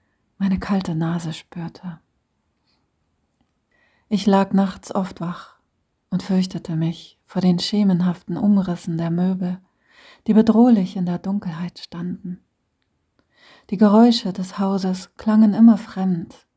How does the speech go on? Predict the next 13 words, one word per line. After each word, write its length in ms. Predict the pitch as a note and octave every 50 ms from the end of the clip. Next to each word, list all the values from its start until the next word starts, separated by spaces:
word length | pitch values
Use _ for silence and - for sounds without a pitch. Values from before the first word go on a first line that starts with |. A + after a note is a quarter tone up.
| _ _ _ _ _ _ _ _ _ _ _ _ _ _ _ -
und 160 | G#3+ G#3 G3
ich 140 | G3+ F#3 -
hielt 380 | - A#3 A#3 G#3+ G3+ - -
oft 240 | G#3+ G3+ G3+ - -
den 120 | F#3 F3+
Atem 440 | - F#3 F#3 F#3 F#3 F#3 F#3 E3 C#3
an, 300 | - D#3+ D#3+ D#3+ D#3+ D#3+ _ _ _ _ _ _ _ _ _ _ _ _ _ _ _ _ _
um 160 | - F#3 F#3+
jede 320 | F#3+ F#3+ A3 A3 A3+ G#3+ G3
Gefahr 640 | G3+ F#3 - - G3 F3+ F#3 F#3 F#3 F#3 F#3 - _ _ _ _ _ _ _ _ _ _ _ _ _
kommen 400 | - - - A3+ G3 F#3 F3+ E3
zu 200 | - - - D3+
hören. 340 | D#3 E3 D#3+ D#3+ E3 D#3 -